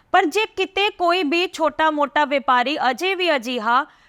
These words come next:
ਕਾਲਾ ਕਾਰੋਬਾਰ ਕਰਦਾ ਹੈ ਤਾਂ ਉਸ ਦੀ ਸੂਚਨਾ ਮਿਲਦਿਆਂ ਹੀ ਉਸ ਦੇ ਖਿਲਾਫ ਵੀ ਕਾਰਵਾਈ ਕੀਤੀ ਜਾਵੇਗੀ। ਐਸ ਐਸ ਪੀ ਨੇ ਕਿਹਾ ਕਿ ਪੁਲਿਸ ਨੂੰ ਨਸ਼ਾ ਰੋਕਣ ਵਿੱਚ ਲੋਕਾਂ ਦਾ ਕਾਫੀ ਸਹਿਯੋਗ ਮਿਲ ਰਿਹਾ ਹੈ।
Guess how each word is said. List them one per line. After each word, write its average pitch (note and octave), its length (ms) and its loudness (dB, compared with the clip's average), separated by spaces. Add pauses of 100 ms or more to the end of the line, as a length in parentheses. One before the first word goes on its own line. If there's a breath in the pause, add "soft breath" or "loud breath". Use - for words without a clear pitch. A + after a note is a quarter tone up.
(140 soft breath)
ਕਾਲਾ F4 300 4
ਕਾਰੋਬਾਰ F4+ 580 2
ਕਰਦਾ D#4+ 480 0
ਹੈ D#4+ 240 0
ਤਾਂ E4 200 2
ਉਸ D4+ 280 -2 (100)
ਦੀ C#4+ 160 -4
ਸੂਚਨਾ C#4 580 -2
ਮਿਲਦਿਆਂ D#4 640 0
ਹੀ D4+ 220 0
ਉਸ C4+ 280 -4
ਦੇ C4 160 0
ਖਿਲਾਫ B3 580 0 (100)
ਵੀ C#4+ 120 -2
ਕਾਰਵਾਈ G3 500 0
ਕੀਤੀ A#3+ 360 -6
ਜਾਵੇਗੀ। E3+ 440 -8 (460 soft breath)
ਐਸ D4+ 180 2
ਐਸ F#4+ 180 -2
ਪੀ A4 180 -2
ਨੇ A4 120 0
ਕਿਹਾ G4 320 4
ਕਿ G#4 180 0
ਪੁਲਿਸ F#4 420 -2
ਨੂੰ F#4 200 0
ਨਸ਼ਾ D#4+ 380 2
ਰੋਕਣ D#4+ 600 0
ਵਿੱਚ D#4 380 -6
ਲੋਕਾਂ C4+ 560 0
ਦਾ C4+ 100 0
ਕਾਫੀ F#4 460 0
ਸਹਿਯੋਗ B3+ 440 -2
ਮਿਲ G#3 180 -6
ਰਿਹਾ F3 300 -8
ਹੈ। - 60 -16